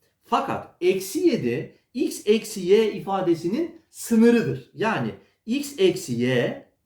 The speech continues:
değeri eksi yediden büyüktür diyebiliriz. Bir alt sınır bulduk biz şu anda. Yani en küçük değeri eksi yedidir diyemeyiz.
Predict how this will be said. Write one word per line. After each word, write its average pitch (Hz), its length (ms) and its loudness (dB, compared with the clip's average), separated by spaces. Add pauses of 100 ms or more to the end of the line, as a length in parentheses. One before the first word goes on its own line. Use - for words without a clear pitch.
değeri 120 720 -2 (340)
eksi 175 360 2
yediden 208 640 0 (260)
büyüktür 214 720 4
diyebiliriz. 110 800 -2 (120)
Bir 254 320 -8
alt 240 300 0
sınır 185 420 0
bulduk 110 320 -4
biz 117 120 -12
şu 113 140 -12
anda. 95 320 -12 (280)
Yani 240 320 0
en 311 240 0
küçük - 320 -12
değeri 233 260 6
eksi 220 360 0
yedidir 233 720 0
diyemeyiz. 180 640 -2